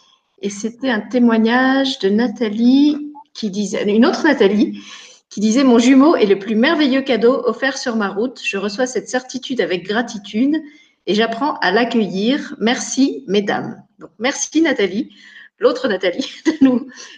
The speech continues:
de nous offrir cette touche de positivité. C'est vrai qu'on a, comme je disais, on a beaucoup parlé de,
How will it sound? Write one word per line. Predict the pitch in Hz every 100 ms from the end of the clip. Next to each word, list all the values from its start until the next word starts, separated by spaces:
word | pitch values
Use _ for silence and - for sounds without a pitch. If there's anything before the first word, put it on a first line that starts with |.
| -
de |
nous | 220 214
offrir | 226 226 302 302
cette | - 196 185 180 -
touche | 381 311
de | 226
positivité. | - 226 226 214 185 185 220 302
C'est | 311
vrai | 202
qu'on | 202 190
a, | 165 165 160 165 160 165
comme | 180 175
je |
disais, | 180 - 202
on | 247
a |
beaucoup | - 180 -
parlé | 196 190 214
de, | 175 165 156 151